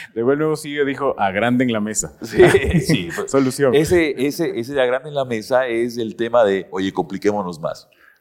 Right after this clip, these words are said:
Speaker 2: Metamos más procesos, metamos más pro-, cosas, más, metamos más pasos". Cuando lo que necesitamos es menos pasos, ¿sí? Lo simple es bello, en definitiva.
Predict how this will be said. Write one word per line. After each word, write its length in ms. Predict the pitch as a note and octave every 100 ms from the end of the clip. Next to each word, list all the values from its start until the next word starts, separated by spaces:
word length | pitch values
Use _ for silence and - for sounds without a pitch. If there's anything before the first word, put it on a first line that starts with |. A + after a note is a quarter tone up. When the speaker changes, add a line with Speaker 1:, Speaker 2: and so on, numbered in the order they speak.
| _ _ -
Speaker 2:
Metamos 340 | - C#3+ C3
más 140 | B2+ -
procesos, 460 | A2+ - - E2
metamos 340 | F#2 C#3+ D3 C3+
más 140 | B2
pro-, 320 | C3 F#2+ E2+ -
cosas, 360 | F2+ E2 D2+
más, 280 | G2 A#2+ C3
metamos 320 | A#2 F3 E3
más 140 | D3+ -
pasos". 460 | B2 - - - _ _ _
Cuando 180 | G2+ G2
lo 40 |
que 60 | G#2
necesitamos 340 | G2 B2+ C#3
es 160 | C3+ A2
menos 440 | A2+ C#3 E3 D3 -
pasos, 520 | A#2 A2+ A#2+ A#2+ _ _ _ _ _ - _
¿sí? 360 | G#2+ A2+ - -
Lo 200 | G2 G2
simple 360 | B2+ C3 B2+
es 100 | G#2
bello, 280 | E2 D2+ C#2+ _
en 120 | E2
definitiva. 540 | D#2 E2 D2+ D2+ -